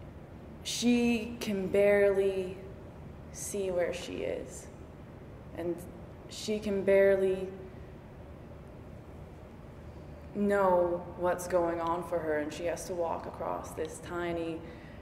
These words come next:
flimsy tree and not look down and not get scared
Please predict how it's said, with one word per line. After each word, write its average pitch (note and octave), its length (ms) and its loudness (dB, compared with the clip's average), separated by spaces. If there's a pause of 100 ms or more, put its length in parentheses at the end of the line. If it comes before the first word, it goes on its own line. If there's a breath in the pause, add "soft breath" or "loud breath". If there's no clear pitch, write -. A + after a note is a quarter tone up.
(320 loud breath)
flimsy F3 640 2
tree D#3 600 -2 (120)
and E3 140 0
not E3 280 2
look E3 260 4
down E3 360 2
and D#3 120 0
not D#3 240 0
get E3+ 220 -2
scared D#3+ 560 2